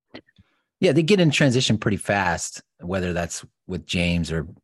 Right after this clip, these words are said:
Bale or Johnson. And I agree, I agree with you, Pete. Johnson is, Johnson looks like they're like a, you know, he's the guy who makes stuff happen.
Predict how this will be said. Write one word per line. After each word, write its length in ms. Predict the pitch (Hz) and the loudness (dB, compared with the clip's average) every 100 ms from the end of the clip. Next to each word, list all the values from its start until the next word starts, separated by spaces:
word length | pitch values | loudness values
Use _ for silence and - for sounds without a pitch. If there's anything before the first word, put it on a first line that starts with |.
| - | -8
Bale 320 | 98 87 85 78 | -2 0 2 0
or 100 | 80 | 0
Johnson. 440 | 95 92 90 85 | 0 0 -2 -4
And 140 | 92 | -2
I 60 | 107 | -2
agree, 420 | 92 101 104 87 | 0 0 0 -2
I 100 | - | -4
agree 180 | 92 90 | -4 -4
with 140 | 95 78 | -6 -8
you, 60 | |
Pete. 240 | 71 85 - | -8 -10 -6
Johnson 340 | 87 87 85 | -6 -4 -6
is, 300 | 80 - - _ | -6 -8 -10 _
Johnson 340 | - 92 - 92 | -4 -2 0 -2
looks 200 | 87 - | -2 -2
like 200 | 80 - | -4 -2
they're 260 | 80 73 - _ _ - _ _ _ - | -4 -4 -12 _ _ -20 _ _ _ -8
like 140 | 165 | -4
a, 100 | - - _ _ | -6 -8 _ _
you 120 | 80 | -4
know, 200 | 73 71 - _ | -4 -6 -12 _
he's 200 | - 92 | -2 0
the 80 | 214 | 2
guy 140 | 98 | 0
who 60 | 90 | 0
makes 220 | 85 - | 0 0
stuff 220 | - 85 | -2 -2
happen. 320 | 92 87 76 | -2 -4 -6